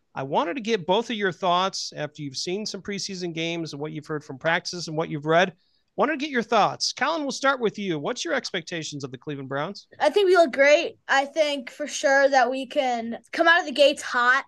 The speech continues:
Speaker 2: against Kansas City, and then also just against in the, in the regular season. I think we look great right now. Um, D T R is playing great, and that shows me if,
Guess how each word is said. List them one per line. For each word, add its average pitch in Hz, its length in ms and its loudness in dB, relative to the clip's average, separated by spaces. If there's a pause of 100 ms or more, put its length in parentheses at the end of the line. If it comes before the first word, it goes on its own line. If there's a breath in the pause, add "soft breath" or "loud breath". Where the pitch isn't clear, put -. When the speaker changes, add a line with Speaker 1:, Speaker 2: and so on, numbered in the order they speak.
(140)
Speaker 2:
against 302 320 0
Kansas 294 360 -4
City, 269 460 -2 (160)
and 285 100 -8
then 277 200 0
also 359 320 2
just 320 180 -10
against 277 420 -4
in 269 200 -4
the, 240 340 0 (240)
in 320 60 0
the 311 80 6
regular 285 320 4
season. 233 280 -8
I 240 100 0
think 277 180 -6
we 320 80 0
look 262 160 4
great 254 220 6
right 262 180 4
now. 262 260 2 (500 soft breath)
Um, 262 340 2
D 330 160 -2
T 320 240 -2
R 285 420 2
is 269 280 0
playing 247 340 -6
great, 254 360 -2 (100)
and 254 200 -6
that 254 200 0
shows 254 340 -2
me 254 240 -2
if, 233 160 2